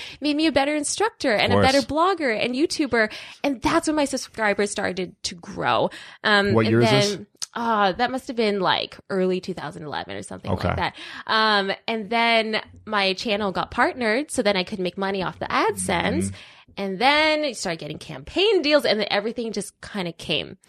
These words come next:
Speaker 2: Roller
Speaker 1: Then I got,
Speaker 2: coaster.
Speaker 1: you know, manager, agent, all that kinda stuff. Yeah.
Speaker 2: When did,
Speaker 1: Mm-hmm.
Speaker 2: when was, like, the, the tipping point? Was it, like, the million mark, or is it the hundred thousand mark? Or when do you feel like was the tipping point where it really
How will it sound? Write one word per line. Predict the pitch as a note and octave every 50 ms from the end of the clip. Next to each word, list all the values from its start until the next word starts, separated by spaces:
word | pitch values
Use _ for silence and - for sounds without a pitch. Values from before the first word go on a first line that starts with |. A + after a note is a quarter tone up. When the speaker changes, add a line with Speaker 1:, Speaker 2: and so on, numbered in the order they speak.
| - -
Speaker 2:
Roller | - F#2 F2+ F2
Speaker 1:
Then | F#3 F3+
I | F3 -
got, | F#3 F3+ E3+
Speaker 2:
coaster. | -
Speaker 1:
you | F#3+
know, | F3+ E3 D#3+ D#3+ D#3+
manager, | F#3 F#3+ F#3+ G3 F#3 - F#3 E3+
agent, | - G3 G3+ - F3+ E3
all | E3+ E3+ E3
that | E3+ F3+
kinda | - - -
stuff. | - - - - - - F#3 -
Yeah. | G3+ G3 F3 D#3+ C#3 A2 G#2+
Speaker 2:
When | A2 A#2+ B2+ C3+ C#3+
did, | C#3+ C#3 C3 B2 A2+ - F3+ F#3
Speaker 1:
Mm-hmm. | - A2 G#2+
Speaker 2:
when | A2 B2+ C3 C#3
was, | C#3 B2+ G#2 -
like, | G#2 F#2+ F#2 -
the, | - F#2+ D#2+ - _ _
the | D#2+ D#2+
tipping | - G#2 G2 - G2 F2+
point? | - F2+ F2 E2+ F2
Was | F2+ F2+ E2
it, | F2+
like, | F2+ F2+ -
the | - F2
million | F2 F#2 F#2+ F#2+ F#2+ F#2+ F#2+ F#2 F#2 - -
mark, | F#2+ F#2+ F#2 F#2 F2+ F#2 - -
or | F2+ E2+
is | E2 E2+
it | E2 -
the | F2 E2 E2 D#2+ E2 - _ _ _ _ _
hundred | _ - A2+ G#2+ G2+ E2
thousand | F#2+ F#2 F#2+ F2 F#2
mark? | F#2 F2+ F2+ F2
Or | F#2+
when | G2+ A2
do | A2+
you | G#2+
feel | - - G#2
like | F#2+ - -
was | F2+ -
the | F#2
tipping | - - - F#2 - F#2
point | - - F2 E2+ D#2+ D#2+
where | E2 E2
it | D#2+ E2
really | - E2 E2+ F#2+ G2+ G2 G2 F#2+ F#2 F2 F2 D#2+